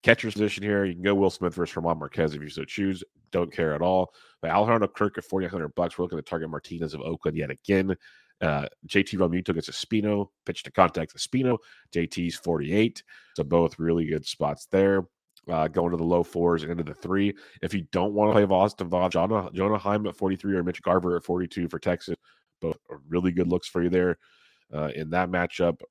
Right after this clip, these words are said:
Below four K now, you got William Contreras versus Palante.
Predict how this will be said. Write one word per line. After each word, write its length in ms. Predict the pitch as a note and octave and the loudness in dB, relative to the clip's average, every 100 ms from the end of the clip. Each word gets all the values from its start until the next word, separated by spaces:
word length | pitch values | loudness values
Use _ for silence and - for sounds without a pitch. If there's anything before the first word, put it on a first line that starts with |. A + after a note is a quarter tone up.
| - | -8
Below 380 | E2 F2 G2+ G#2 | -2 2 4 4
four 260 | - G2 F#2+ | 2 -2 0
K 240 | - F2+ | 0 0
now, 180 | F2+ F2+ | 0 0
you 100 | E2+ | 0
got 160 | D#2+ | -2
William 320 | D#2+ G2 G#2+ G#2 | 0 2 2 0
Contreras 440 | G2 - F#2 F#2 | -8 -2 -2 -2
versus 160 | - - - | -6 -12 -8
Palante. 640 | D#2 F2 F#2 G2 F#2 | -4 -4 -2 -2 -2